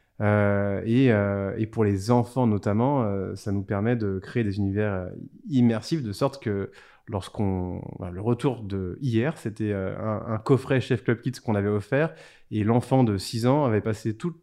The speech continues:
les deux nuits du week-end avec son coffret dans les bras, euh, dans son lit. Donc, euh, c'est, il y a un attachement à la marque,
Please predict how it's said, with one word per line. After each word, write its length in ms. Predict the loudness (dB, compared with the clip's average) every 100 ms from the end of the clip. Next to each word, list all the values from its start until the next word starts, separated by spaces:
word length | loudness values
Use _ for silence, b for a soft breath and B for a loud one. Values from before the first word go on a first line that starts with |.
| -10
les 140 | 0 4
deux 160 | 6
nuits 160 | 8 8
du 80 | 6
week-end 340 | 4 4 2
avec 180 | 2 0
son 140 | -2 0
coffret 280 | 0 2 2
dans 80 |
les 100 | 4
bras, 200 | 4 4 4
euh, 140 | 2
dans 100 | -2
son 120 | -2
lit. 120 | -2
Donc, 180 | -2 -6
euh, 120 | -8 -10 B B B B
c'est, 160 | -16
il 140 | -8 0
y 60 |
a 60 | 4
un 60 | 4
attachement 480 | 4 2 2 2
à 60 | 4
la 100 | 4
marque, 360 | 2 0 -4